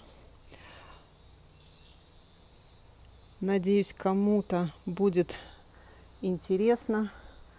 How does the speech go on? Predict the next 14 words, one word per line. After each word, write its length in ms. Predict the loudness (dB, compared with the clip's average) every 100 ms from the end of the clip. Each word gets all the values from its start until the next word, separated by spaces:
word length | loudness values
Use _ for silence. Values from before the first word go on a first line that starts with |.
| -20 -20 -20 -20 -20 -6
послушать, 680 | -6 -4 -4 -4 -4 -6
посмотреть 760 | -6 -6 -4 -4 0 0 0 -6 -18 -20 -20 -20 -20 -20 -20 -20 -20 -16 -8
живьём 580 | -2 -2 0 -2 0 -2
на 100 | -2
такую 420 | -6 -4 -4 -4
красоту. 760 | -6 -8 -4 -6 -4 -6 -6 -8 -12 -18 -20 -20 -20 -20 -20 -20 -20 -20 -20 -20 -20 -20 -20 -20 -20 -20 -20 -20 -20 -20 -20 -20 -20 -20 -20 -20 -20 -20 -20 -20 -16
Конечно, 460 | -8 -6 -6 -4 -4
увеличиваются 840 | -2 0 0 -2 -8 -8 -8 -8
эти, 280 | -6 -6 -8 -12 -20 -20 -20 -20 -20 -20 -20 -20 -20 -20 -20 -20 -20 -20 -20 -20 -20 -20 -20 -20 -20 -18 -18 -14 -10
вы 60 |
видите, 420 | -6 -6 -8 -10
на 120 | -8 -8
фоне 340 | -4 -2 0
руки 480 | -2 -4 -2 -2